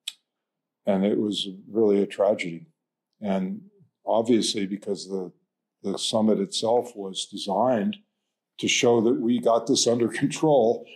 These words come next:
this was the worst possible thing for the scientific community to have happen. It was like getting,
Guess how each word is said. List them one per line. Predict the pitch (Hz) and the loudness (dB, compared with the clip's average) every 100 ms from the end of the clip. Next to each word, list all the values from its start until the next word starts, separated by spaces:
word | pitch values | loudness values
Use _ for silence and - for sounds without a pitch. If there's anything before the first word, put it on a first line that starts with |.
| _ | _
this | 143 127 | 2 4
was | 147 113 | 4 4
the | 139 | 4
worst | 123 139 165 165 - - | 6 6 6 4 2 0
possible | 131 127 - 123 127 | 2 4 2 0 0
thing | - 143 135 | 2 2 2
for | 95 | 0
the | 104 | -2
scientific | 101 120 110 110 120 117 | 0 2 2 0 0 0
community | - 120 139 127 104 - _ _ - | 0 0 2 2 2 0 _ _ 0
to | 113 | 2
have | 113 | 4
happen. | 120 147 151 104 | 2 2 2 0
It | |
was | 101 113 | 0 2
like | 110 | 2
getting, | 131 123 | 2 0